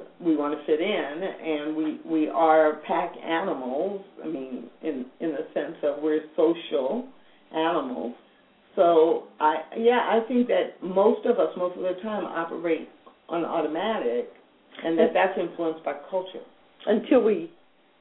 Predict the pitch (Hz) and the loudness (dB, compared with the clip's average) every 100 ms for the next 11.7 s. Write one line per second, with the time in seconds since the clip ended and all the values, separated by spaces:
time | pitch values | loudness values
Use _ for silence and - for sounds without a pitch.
0 | _ _ - 214 175 - 165 - - - | _ _ -8 -4 -4 -4 -6 -6 -14 -14
1 | - 127 - 247 208 233 233 214 196 - | -14 -14 0 4 6 4 4 2 2 4
2 | 196 180 - 190 165 160 160 - _ _ | 6 4 0 2 4 2 0 -8 _ _
3 | _ _ _ _ _ _ _ _ - 262 | _ _ _ _ _ _ _ _ -10 -6
4 | 392 240 185 175 165 165 156 160 165 - | -2 -2 2 2 2 0 -2 -2 -4 -10
5 | - 202 214 233 - 175 - - - 190 | -4 0 2 2 -2 -4 -6 -4 4 4
6 | 185 208 185 - 156 147 160 254 254 220 | 4 0 -2 2 4 6 4 2 0 -4
7 | 185 175 165 - 185 - 180 165 156 190 | -2 0 -2 0 -2 4 4 4 2 2
8 | 170 - - - 175 175 170 170 170 156 | 2 2 0 2 2 2 0 0 -2 -4
9 | 135 - - - 170 160 156 165 156 165 | -6 -10 -8 0 2 2 0 0 2 2
10 | 147 151 151 190 - - 175 170 151 151 | 2 0 -2 -4 -10 -8 -6 -4 -2 -2
11 | 123 - 170 160 - 160 151 | -4 -4 -4 -6 -2 0 0